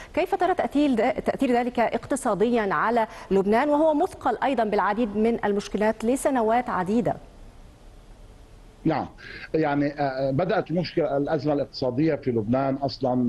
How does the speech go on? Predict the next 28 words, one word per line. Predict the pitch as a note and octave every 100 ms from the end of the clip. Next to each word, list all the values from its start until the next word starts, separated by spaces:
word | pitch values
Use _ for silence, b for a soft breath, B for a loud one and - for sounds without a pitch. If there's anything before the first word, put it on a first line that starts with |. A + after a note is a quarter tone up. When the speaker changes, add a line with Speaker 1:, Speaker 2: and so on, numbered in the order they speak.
| A#2 A#2+
Speaker 2:
منذ | C3+ D3+
ألفين | C3+ A2+ G#2+ C#3
وتسعتاش. | B2+ - G#2+ C3 C3+ C3+ - - - - -
هذه | C3+ E3 F3
الأزمة | D3 D3+ C3 D3
كانت | C3+ D3+ C3 B2 A#2+
مختلقة، | G#2+ - D3+ D#3+ - D3
مفتعلة | B2 - D3 C#3+ D3 C#3+ C#3+ B B -
من | B2+ A#2+
قبل، | B2+ D3 C#3 C3 B2 -
آه، | A#2 A2+ A2 G#2+
ح-، | - - A#2
آه، | A2 -
أمريكا | B2 C3+ D#3+ E3 D#3+
وحلفائها | D3+ D3 - C3 A#2 D#3+ E3+ D#3 D3
في | -
لبنان. | D#3 D3+ G#3+ F#3+ F2+ - B B B -
يعني، | C3 B2 A#2+ A#2+
آه، | C3 A#2
عندما | A2 C#3 C#3 C3
سحبوا | B2 F#3 D#3 C#3+ C3+
الأموال | B2+ C3 D3+ D#3
المودعين | C#3 B2+ A#2+ A#2 D#3 D#3+
وأخرجوها | C3 B2 A#2+ A#2+ D#3 C#3+ C3+
إلى | B2+
البنوك | A#2 A#2 D3 -
السويسرية | B2+ - B2 - E3 D3+
وغيرها، | B2 A2+ D#3+ D3 A#2+ C3